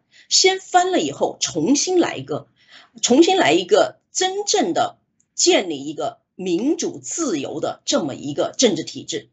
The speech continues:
只有这样子，老百姓，中国人才可以跳出那个，那种封建、落后、野蛮的，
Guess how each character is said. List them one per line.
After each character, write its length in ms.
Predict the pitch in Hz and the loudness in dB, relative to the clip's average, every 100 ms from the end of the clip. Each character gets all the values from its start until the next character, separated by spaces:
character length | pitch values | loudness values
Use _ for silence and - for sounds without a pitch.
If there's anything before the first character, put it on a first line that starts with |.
| _ - _ | _ -20 _
只 220 | - 247 359 | -2 2 4
有 160 | 453 349 | 4 2
这 140 | 359 | -2
样 220 | 370 190 | -2 -4
子， 200 | 165 - _ _ | -6 -10 _ _
老 240 | - 156 208 | -8 -4 -2
百 140 | - | -2
姓， 380 | 123 - 190 - _ | -2 -2 -2 -6 _
中 300 | - 330 403 | -2 0 0
国 160 | 240 147 | -2 -2
人 240 | 101 82 - | -4 -8 -12
才 260 | - 165 | -6 -6
可 280 | - - 170 | -6 -4 -4
以 120 | 185 | -4
跳 400 | - - 349 147 | -6 -4 -2 0
出 320 | - - 370 - - - | -2 -4 -6 -8 -14 -4
那 160 | 208 | 0
个， 220 | 156 135 110 - | 0 0 -2 0
那 60 | 220 | 2
种 200 | 214 165 | 2 -2
封 420 | - - 277 277 | -2 4 6 6
建、 360 | 277 254 156 - _ _ | 4 2 2 -2 _ _
落 300 | 240 233 156 | 2 4 4
后、 400 | - 226 160 - _ | 2 0 0 0 _
野 360 | 170 170 180 127 | -6 2 4 4
蛮 260 | 135 - | 0 -2
的， 220 | 226 170 | 0 -2